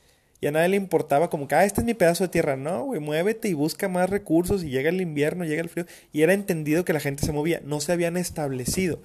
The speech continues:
Pero ya cuando se establecen en una sociedad y que tienen sus casas, que tienen sus granjas, que tienen sus criaderos y demás,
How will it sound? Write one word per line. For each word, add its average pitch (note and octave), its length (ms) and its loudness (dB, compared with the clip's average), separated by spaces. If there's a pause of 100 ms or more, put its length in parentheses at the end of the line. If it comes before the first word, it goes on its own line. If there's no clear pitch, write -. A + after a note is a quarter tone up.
(280)
Pero D3+ 140 0
ya F#3 80 4
cuando A3+ 200 -2
se A3 100 0
establecen F3 500 0
en G3 60 -4
una G3+ 160 -4
sociedad E3 500 -4
y B2+ 80 -8
que C3+ 160 -8
tienen E3 280 -6
sus D#3+ 280 -8
casas, D3 580 0
que - 80 -10
tienen E3 280 -6
sus B2 280 -8
granjas, D#3 540 0
que C#3+ 80 -8
tienen D#3 320 -8
sus C#3+ 220 -10
criaderos D3+ 680 0
y C3 60 -6
demás, C3+ 360 -6